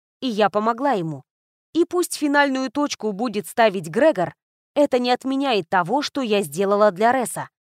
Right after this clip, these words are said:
Могу ли я просить защиты у самого главного человека Империи? Или не так? Как император относится к тому, что творит его сын?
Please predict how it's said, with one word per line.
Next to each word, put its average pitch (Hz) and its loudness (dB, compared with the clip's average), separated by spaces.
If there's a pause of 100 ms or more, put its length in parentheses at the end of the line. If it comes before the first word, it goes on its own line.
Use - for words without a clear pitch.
(200)
Могу 269 4
ли 240 -2
я 214 2
просить 214 0
защиты 190 -2 (340)
у 277 -2
самого 226 4
главного 220 2
человека 196 0
Империи? 196 -6 (460)
Или 247 -4
не 247 -2
так? - -4 (600)
Как 302 4
император 220 2
относится 226 -2
к - -14
тому, 208 0
что 302 -4
творит 196 0
его 185 -4
сын? 196 -6